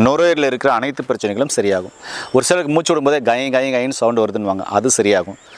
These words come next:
மு-, தண்ணியா ஒழுகுதுன்றவங்க சரியாகும். ஆஸ்துமா, வீசிங் சரியாகும். சளி சளியா வருதுன்னு சரியாகும். அச்சச்சுன்னு தும்பினே இருக்காங்க,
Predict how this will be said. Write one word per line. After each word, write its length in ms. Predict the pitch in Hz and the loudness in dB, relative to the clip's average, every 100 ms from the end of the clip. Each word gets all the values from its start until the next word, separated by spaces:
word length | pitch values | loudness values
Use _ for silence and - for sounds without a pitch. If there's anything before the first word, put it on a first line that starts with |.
| - - - - 110 | -18 -16 -16 -2 0
மு-, 140 | 117 - | 0 0
தண்ணியா 320 | 123 147 151 165 | 0 2 2 2
ஒழுகுதுன்றவங்க 520 | 135 135 123 117 127 127 | 2 2 0 0 0 2
சரியாகும். 300 | 110 101 101 113 | 2 0 2 2
ஆஸ்துமா, 300 | 135 - 147 120 | 2 2 0 0
வீசிங் 240 | 117 127 120 | 0 0 2
சரியாகும். 300 | 110 101 - - | 2 0 -4 -2
சளி 200 | 120 139 143 | -2 0 0
சளியா 280 | 151 151 160 | 0 2 2
வருதுன்னு 260 | 147 131 127 | 0 -2 -4
சரியாகும். 360 | 113 113 98 98 _ _ _ 104 | -2 0 -2 -6 _ _ _ -2
அச்சச்சுன்னு 440 | 110 - 147 160 139 | 0 -2 -4 -6 -6
தும்பினே 280 | 143 156 151 | -2 2 2
இருக்காங்க, 280 | 143 123 | 0 -2